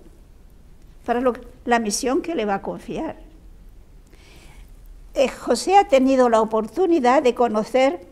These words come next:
digamos, todas las clases sociales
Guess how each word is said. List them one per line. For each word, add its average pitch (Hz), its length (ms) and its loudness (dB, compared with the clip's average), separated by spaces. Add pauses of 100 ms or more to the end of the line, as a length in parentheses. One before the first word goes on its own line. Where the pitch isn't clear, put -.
(500)
digamos, 269 480 2 (220)
todas 294 360 6
las 247 240 2
clases 233 480 0
sociales - 800 -10